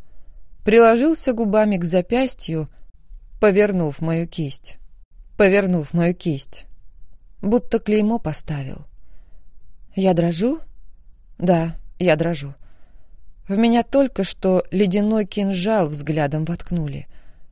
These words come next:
Сейчас бы попить. Или в обморок. Лучше в обморок. Но с этим у меня не сложилось. Едва Драк Сибэй, весьма воодушевленный танцем,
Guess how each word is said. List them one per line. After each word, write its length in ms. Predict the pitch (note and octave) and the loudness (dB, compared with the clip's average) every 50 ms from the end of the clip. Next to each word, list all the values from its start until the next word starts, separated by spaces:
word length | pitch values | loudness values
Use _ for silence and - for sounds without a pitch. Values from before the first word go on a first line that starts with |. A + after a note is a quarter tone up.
| - - - - - - - - - | -18 -20 -18 -18 -18 -16 -16 -16 -8
Сейчас 380 | - G3 F#3+ - - F3 D#3+ | -6 -4 -2 -2 -2 -2 -2
бы 100 | D3+ E3 | -2 -4
попить. 600 | E3 - F3 E3+ - - E3 D3+ - - - - - - - - - - - - - - - - - | -4 -2 -4 -4 -4 -4 -6 -6 -8 -12 -14 -14 -16 -16 -16 -16 -16 -16 -18 -20 -20 -20 -20 -6 -4
Или 140 | C#4 A#3+ G#3+ | -2 -2 0
в 120 | D3+ D#3+ | 4 4
обморок. 540 | F3+ F3+ E3+ F3+ F3+ F3 F3+ - - - - - - - - - - - - | 4 4 4 2 -2 -2 -4 -6 -8 -10 -12 -14 -14 -14 -14 -18 -18 -14 -6
Лучше 280 | - C4 B3 - - C4 | -4 -4 -2 -2 -2 0
в 60 | A#3+ | 0
обморок. 500 | A#3+ F#3+ D#3 E3 D#3 - - - - - - - - - - - - - - - - - - - - | 0 2 0 -2 -4 -4 -8 -12 -16 -20 -20 -20 -18 -18 -18 -18 -18 -20 -20 -20 -20 -20 -16 -6 0
Но 140 | A#3 A#3+ | 0 2
с 100 | E4 - | 2 2
этим 280 | D4 D4 - - G3+ F#3+ | 0 -2 0 0 0 2
у 40 | F3+ | 2
меня 260 | F3+ F3 E3+ F3 F#3+ | 2 2 0 0 0
не 120 | G3+ F3+ | -2 -2
сложилось. 720 | E3+ - - D#3 D3+ C#3+ C#3+ D3+ D3+ D#3 - - - - - - - - - - - - - - - - - - - - - - - - - - - - - - - - - | -4 -4 -6 -6 -6 -6 -8 -10 -10 -10 -12 -12 -12 -14 -14 -16 -20 -20 -20 -20 -20 -18 -20 -20 -20 -20 -20 -20 -20 -20 -20 -20 -20 -20 -20 -20 -20 -20 -18 -18 -14 -6 -2
Едва 540 | G#3 G#3 A3 A#3+ A3 A3 A#3 C#4 D4+ D#4 C#4 | 0 2 2 2 2 2 4 4 4 4 4
Драк 320 | G#3 A3+ B3 B3+ B3 - | 4 2 2 2 0 -2
Сибэй, 760 | - - A3+ A3+ G3+ F#3+ A3+ A#3 A3+ A3+ G#3 G3 F3 - - - - - - | -2 -2 -2 -2 0 2 2 4 4 4 2 2 0 -4 -10 -20 -20 -8 0
весьма 460 | F3+ F#3 G3 - - F#3 G3 G3 F#3+ | 2 2 2 2 0 0 0 0 2
воодушевленный 920 | F3+ F#3 F3+ F3+ E3+ F#3 F3+ - F#3+ F#3 F#3+ F#3 F#3 F3+ E3+ E3 E3+ F3 | 4 4 4 4 2 0 -2 -2 -2 0 2 4 4 4 4 2 -2 -2
танцем, 580 | - - G3 F3+ E3+ E3 - - E3 E3 D#3 | 0 0 0 2 0 0 -2 -2 -4 -4 -4